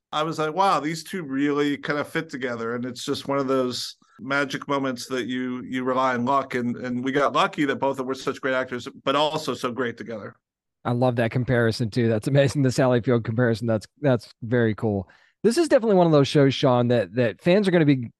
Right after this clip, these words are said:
Speaker 2: trying to decide who they can trust as they're watching it, especially if, so those who haven't read the book. So as you're putting this show together, were there certain characters that you always knew you kinda wanted to put that question mark on,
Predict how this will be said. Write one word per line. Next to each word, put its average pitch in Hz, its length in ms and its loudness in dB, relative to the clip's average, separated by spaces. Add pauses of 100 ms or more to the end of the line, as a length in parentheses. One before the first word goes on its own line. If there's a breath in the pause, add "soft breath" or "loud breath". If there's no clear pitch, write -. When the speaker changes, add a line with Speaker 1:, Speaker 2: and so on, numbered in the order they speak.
Speaker 2:
trying 175 240 4
to 156 80 4
decide 135 300 2
who 139 80 6
they 131 140 4
can 123 160 0
trust 123 380 0 (360 soft breath)
as 135 220 2
they're 131 120 4
watching 117 400 2
it, 113 60 2
especially 214 380 4
if, 147 120 2
so 202 160 2
those 170 240 6
who 151 80 8
haven't 135 320 6 (320)
read 147 180 6
the 127 40 0
book. 135 180 4
So 156 120 2
as 226 200 4
you're 302 80 0
putting 254 240 4
this 185 100 4
show 160 240 4
together, 123 540 4 (320)
were 170 80 4
there 180 120 8
certain 302 380 2
characters 208 460 4
that 160 220 4
you 170 80 6
always 175 340 6
knew 160 120 6
you 165 180 6
kinda 160 260 4
wanted 160 300 6
to 139 80 6
put - 300 4
that 160 160 4
question 151 380 2
mark 135 300 4
on, 127 300 4